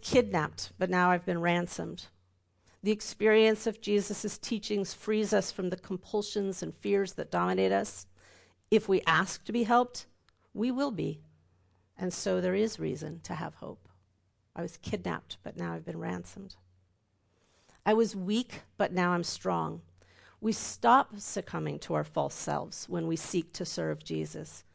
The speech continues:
because we're not wanting to be different. We are borrowing Jesus' strength by totally turning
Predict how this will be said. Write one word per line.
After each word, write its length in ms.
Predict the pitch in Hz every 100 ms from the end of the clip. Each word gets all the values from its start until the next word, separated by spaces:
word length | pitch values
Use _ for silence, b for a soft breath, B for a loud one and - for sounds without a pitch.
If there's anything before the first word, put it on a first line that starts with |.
| b b b b -
because 300 | 214 226 220
we're 120 | 233
not 300 | 233 240 -
wanting 520 | 190 202 226 226 202
to 160 | 196 190
be 120 | 185
different. 560 | 165 185 180 143 139 - b b b
We 140 | - 202
are 100 | 196
borrowing 720 | 156 185 190 208 208 190 165
Jesus' 520 | 165 160 170 - 175
strength 480 | - - 151 151 -
by 80 | 170
totally 500 | - - 208 214 208
turning 540 | - 180 170 165 175